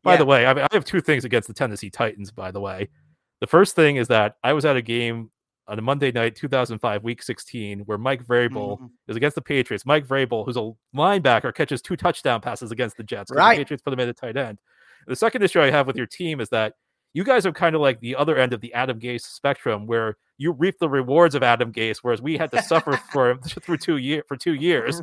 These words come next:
Speaker 2: Right,
Speaker 1: So
Speaker 2: right.
Speaker 1: I have, so I, I'm, I haven't, I don't wanna say I dislike your team, but I have a couple bones to pick with your, with your guy. So a win, a win, if the Jets somehow figured out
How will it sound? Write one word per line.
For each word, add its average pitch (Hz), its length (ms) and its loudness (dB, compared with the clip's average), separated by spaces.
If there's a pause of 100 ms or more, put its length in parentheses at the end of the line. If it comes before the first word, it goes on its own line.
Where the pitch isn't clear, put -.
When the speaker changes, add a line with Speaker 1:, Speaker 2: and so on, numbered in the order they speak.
(120)
Speaker 2:
Right, 202 240 2
Speaker 1:
So 139 260 4
Speaker 2:
right. 151 340 -2
Speaker 1:
I 165 100 6
have, 208 260 6
so 156 160 2
I, 175 260 6
I'm, 180 200 -2 (420)
I 143 80 -2
haven't, 185 240 0 (720)
I 170 60 -2
don't 180 100 2
wanna 160 140 2
say 151 160 0
I 147 40 0
dislike 180 480 0
your 165 100 -2
team, 123 340 -6
but 123 220 0 (480)
I 156 80 0
have 190 120 -2
a 196 40 -4
couple 165 220 -4
bones 160 340 2
to 151 80 -10
pick 156 180 -4
with 135 140 -8
your, 131 180 -4 (140)
with 120 180 -8
your 131 140 -2
guy. 120 340 0
So 123 400 -2
a 131 80 -6
win, 170 240 -4 (240)
a 131 80 -4
win, 165 220 -2
if - 100 -6
the 151 60 -10
Jets 185 200 -6
somehow 165 260 0
figured 151 340 -4
out 139 320 0